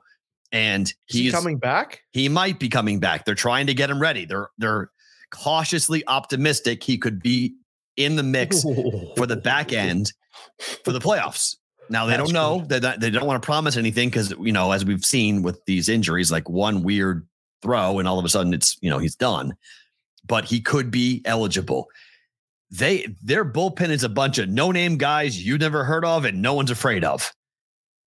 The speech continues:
Speaker 1: But their offense is phenomenal. But they've got a rookie playing third base who's been incredible.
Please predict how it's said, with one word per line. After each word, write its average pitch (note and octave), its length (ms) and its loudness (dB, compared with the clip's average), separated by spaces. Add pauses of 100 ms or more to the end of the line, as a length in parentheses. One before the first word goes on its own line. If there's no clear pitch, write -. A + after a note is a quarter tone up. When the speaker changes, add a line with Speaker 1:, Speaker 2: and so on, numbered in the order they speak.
Speaker 1:
But A#2+ 140 -4
their D3 140 0
offense F3 380 2
is C#3+ 120 0
phenomenal. D#3 680 -2
But C#3+ 200 -6
they've D#3+ 140 0
got F3 140 2
a E3+ 60 2
rookie G#3 340 0
playing E3+ 340 0
third D#3+ 340 0
base D3 280 0
who's B2+ 160 -2
been B2 220 0
incredible. A#2+ 800 0